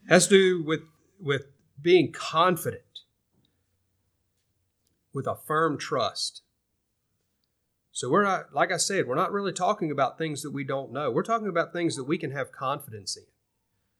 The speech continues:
Faith is the assurance. It is the firm foundation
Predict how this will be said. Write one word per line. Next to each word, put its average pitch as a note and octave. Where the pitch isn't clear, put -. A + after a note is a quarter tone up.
Faith A3
is E3+
the D#3
assurance. B2+
It A3
is F3
the C3+
firm F#3+
foundation D#3